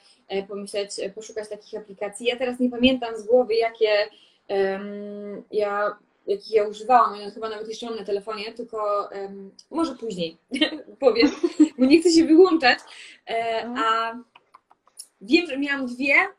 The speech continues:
Speaker 1: i jedną, e, jedna jakby z-, została usunięta z tego, z, w ogóle z, e,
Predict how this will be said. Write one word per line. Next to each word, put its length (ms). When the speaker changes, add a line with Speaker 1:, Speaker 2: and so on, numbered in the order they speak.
Speaker 1:
i 180
jedną, 840
e, 340
jedna 320
jakby 220
z-, 600
została 360
usunięta 760
z 220
tego, 400
z, 360
w 40
ogóle 280
z, 260
e, 920